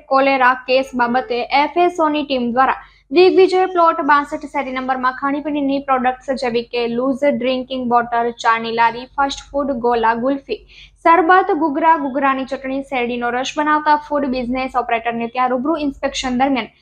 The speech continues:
સ્થળ પર ક્લોરીન ટેબ્લેટ મંગાવીને પાણીમાં ક્લોરીનેશન જાળવવા, ખાદ્ય પદાર્થ ઢાંકીને રાખવા, સાફ સફાઈ કરાવવી અને સ્વચ્છતા જાળવવી, હાઇજેનિક કન્ડિશન મેન્ટેન કરવી ફરજિયાત અને નિયમિત રીતે પાણીમાં ક્લોરીનેશન કરાવવા અંગે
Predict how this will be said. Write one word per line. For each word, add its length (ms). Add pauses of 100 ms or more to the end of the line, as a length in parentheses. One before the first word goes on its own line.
(220)
સ્થળ 460
પર 240
ક્લોરીન 360
ટેબ્લેટ 600
મંગાવીને 520
પાણીમાં 480
ક્લોરીનેશન 760
જાળવવા, 340 (220)
ખાદ્ય 380
પદાર્થ 340
ઢાંકીને 500
રાખવા, 300 (500)
સાફ 260
સફાઈ 340
કરાવવી 480
અને 120
સ્વચ્છતા 540
જાળવવી, 460
હાઇજેનિક 520 (120)
કન્ડિશન 520
મેન્ટેન 400
કરવી 260 (420)
ફરજિયાત 520
અને 160 (140)
નિયમિત 440
રીતે 160 (120)
પાણીમાં 440
ક્લોરીનેશન 680
કરાવવા 340
અંગે 180